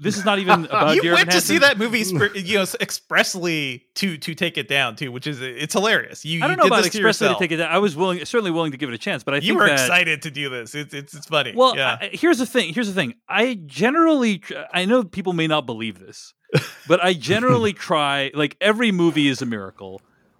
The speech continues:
Speaker 1: I generally try not to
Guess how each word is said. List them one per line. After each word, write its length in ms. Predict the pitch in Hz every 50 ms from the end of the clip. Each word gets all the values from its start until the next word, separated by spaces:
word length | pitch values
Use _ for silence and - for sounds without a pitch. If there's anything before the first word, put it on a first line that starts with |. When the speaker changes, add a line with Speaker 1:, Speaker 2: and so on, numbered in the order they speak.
| _ -
Speaker 1:
I 80 | 165
generally 500 | 156 117 131 185 208 214 220 220 214 208
try 520 | - - - - 165 151 147 147 147 147 143
not 400 | 135 127 117 117 - 131 - -
to 540 | - - 135 123 120 117 113 110 107 104 104